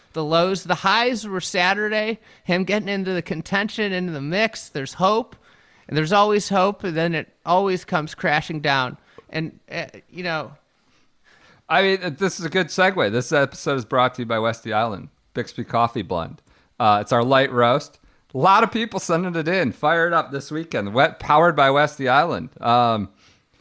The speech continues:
Speaker 2: you can find it at bixbycoffee dot com under featured partners, Shotgun Start. It's roasted and shipped to you the same day, so it arrives on your doorstep maybe,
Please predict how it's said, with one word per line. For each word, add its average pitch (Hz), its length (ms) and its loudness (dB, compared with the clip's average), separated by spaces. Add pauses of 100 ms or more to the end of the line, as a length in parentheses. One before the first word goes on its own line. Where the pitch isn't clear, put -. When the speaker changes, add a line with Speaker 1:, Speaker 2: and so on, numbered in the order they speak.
(480)
Speaker 2:
you 123 120 -4
can 135 100 -6
find 143 260 4
it 143 80 0
at 123 120 0
bixbycoffee 131 680 0
dot 110 200 0
com 113 420 -4
under 110 160 -4
featured 123 400 -6
partners, 113 420 -4
Shotgun 110 480 0
Start. 110 480 -4
It's 104 200 -10
roasted 117 380 0
and 104 100 -8
shipped - 460 -8
to - 100 -12
you 113 160 -6
the 101 80 -10
same 113 340 -4
day, 101 340 -2
so 123 140 -10
it 101 80 -4
arrives 104 340 -2
on 107 60 -8
your 98 140 -8
doorstep 107 580 -6
maybe, 95 380 -8